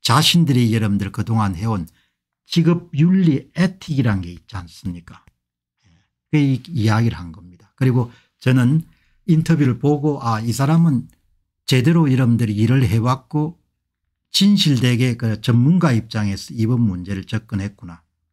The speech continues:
예. 그래서 예, 성공 여부는 장담할 수가 없겠지만 제가 내린 결론은 충분히 도전해볼 만한 그런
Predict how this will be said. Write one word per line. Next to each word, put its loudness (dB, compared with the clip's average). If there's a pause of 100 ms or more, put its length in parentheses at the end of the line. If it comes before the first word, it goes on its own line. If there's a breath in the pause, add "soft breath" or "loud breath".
(380)
예. -20 (180)
그래서 -2 (1700)
예, -20 (480)
성공 4
여부는 2 (720)
장담할 2
수가 -6
없겠지만 -6 (540)
제가 2
내린 2
결론은 -2 (360)
충분히 0 (100)
도전해볼 2
만한 0
그런 -16